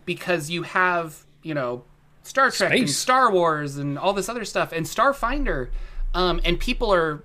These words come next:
Speaker 1: going that route to play in a science fiction style game as opposed to using D and D. So I was wondering if they're gonna create, like, a new version of D and D, but
Speaker 2: Yeah.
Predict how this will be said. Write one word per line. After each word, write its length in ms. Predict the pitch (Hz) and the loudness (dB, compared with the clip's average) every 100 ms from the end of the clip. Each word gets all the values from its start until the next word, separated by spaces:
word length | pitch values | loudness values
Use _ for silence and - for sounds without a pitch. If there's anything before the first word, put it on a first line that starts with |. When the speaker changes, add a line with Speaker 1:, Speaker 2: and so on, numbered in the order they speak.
| - | 0
Speaker 1:
going 360 | 190 170 151 | 2 2 0
that 260 | 139 196 - | 2 2 2
route 300 | 156 143 - | 0 0 -2
to 80 | 156 | -12
play 600 | 143 156 147 135 131 135 - _ - - | -8 -2 0 0 -2 -6 -16 _ -20 -6
in 120 | 165 | -2
a 100 | 151 | 0
science 580 | 139 - 220 302 220 - | -2 -2 0 0 -2 -4
fiction 680 | - 247 - 170 147 143 151 - - - - | -2 -2 -2 0 0 -2 -4 -12 -20 -20 -18
style 460 | - - 170 147 131 | -10 0 0 0 -4
game 560 | 151 247 226 123 123 - - _ _ _ - | -6 -6 -6 -6 -8 -12 -20 _ _ _ -2
as 160 | 175 175 | 0 0
opposed 400 | 180 196 196 - | 2 2 2 -2
to 80 | |
using 380 | 151 175 160 156 | -4 -2 -2 -2
D 180 | 139 143 | -2 -2
and 100 | 135 | -2
D. 280 | 175 151 123 | -2 -4 -4
So 180 | - 160 | 0 2
I 100 | 180 | 4
was 140 | 170 | 4
wondering 340 | 196 226 190 165 | 0 2 0 0
if 120 | 151 | -2
they're 140 | 156 | -2
gonna 180 | 160 156 | -2 -4
create, 540 | - 170 156 165 165 - 156 | -6 -4 0 -2 -4 -12 -2
like, 280 | 151 143 - | -2 -2 -6
a 100 | 160 | -4
new 300 | 156 175 196 | -2 -2 -2
version 640 | 151 156 180 190 143 123 139 | -2 0 0 0 -6 -6 -8
of 200 | 147 139 | -6 -4
D 160 | 139 139 | -2 -2
and 140 | 131 | -4
D, 320 | 135 131 127 - _ - _ - | -4 -6 -6 -10 _ -20 _ -10
but 340 | 143 156 151 - | 2 2 2 -4
Speaker 2:
Yeah. 240 | 131 104 | -16 -16